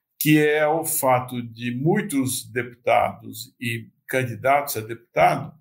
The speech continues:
já estarem com a campanha engatada aí, é, ou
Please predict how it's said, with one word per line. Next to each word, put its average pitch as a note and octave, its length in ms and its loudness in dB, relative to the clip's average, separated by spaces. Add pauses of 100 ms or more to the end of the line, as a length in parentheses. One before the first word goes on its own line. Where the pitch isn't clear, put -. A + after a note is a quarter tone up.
(180)
já C#3 280 2
estarem F#3+ 480 0
com F#3+ 100 -4
a F#3 100 -2
campanha E3 540 -4
engatada D#3 760 0
aí, C#3+ 320 -2 (440)
é, - 260 0
ou G3 440 2